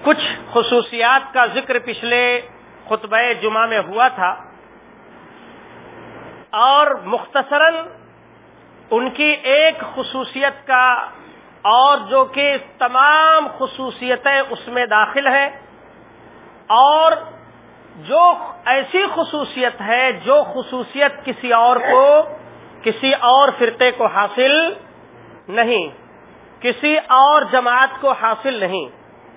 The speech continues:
اور یہی ایسی خصوصیت ان کی ہے جس خصوصیت کی وجہ سے، جس صفت کی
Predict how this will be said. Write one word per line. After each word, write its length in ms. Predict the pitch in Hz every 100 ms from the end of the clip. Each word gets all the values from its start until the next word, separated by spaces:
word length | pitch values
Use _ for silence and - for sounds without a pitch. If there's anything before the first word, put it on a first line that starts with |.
| - - - - - _ 233
اور 280 | 294 339 349 349 - - _ _ _ _
یہی 460 | 254 254 285 330 370 359 - 294
ایسی 300 | 294 294 302 277
خصوصیت 720 | 269 269 285 285 - 359 370 381
ان 120 | 247
کی 200 | - 240
ہے 180 | 180 151 135 - - - - - - - - - - 151
جس 160 | 311 - -
خصوصیت 640 | 262 - 294 285 330 359 359
کی 140 | 311 277
وجہ 240 | 254 277 285 -
سے، 140 | 196 135 - - _ - - - 151
جس 180 | 330 - - -
صفت 320 | 285 - 349 - -
کی 140 | 311